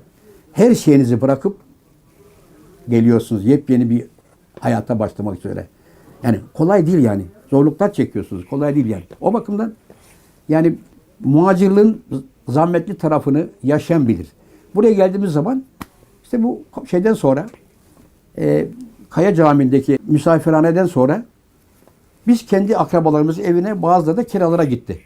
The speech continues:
muhacirler. Hemen kısa zamanda sonra devletimiz sağ olsun, Allah razı olsun, Oruç Gazi Mahallesi ile Plevne Mahallesi diye iki mahalle meydana getirdi.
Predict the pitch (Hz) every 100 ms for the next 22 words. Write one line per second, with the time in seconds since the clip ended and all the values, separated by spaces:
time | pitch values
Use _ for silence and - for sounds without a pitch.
0 | - 120 107 95 92 90 - _ _ _
1 | _ _ _ 220 254 240 - 240 196 170
2 | 139 120 120 190 170 175 156 160 156 175
3 | 170 175 151 123 147 196 _ _ _ _
4 | - 139 143 143 127 123 131 117 147 190
5 | _ _ _ _ _ _ _ _ _ 147
6 | 165 160 160 165 180 180 143 135 123 135
7 | 123 147 185 170 127 117 117 113 - 156
8 | 147 - 151 135 139 131 110 107 104 101
9 | 92 87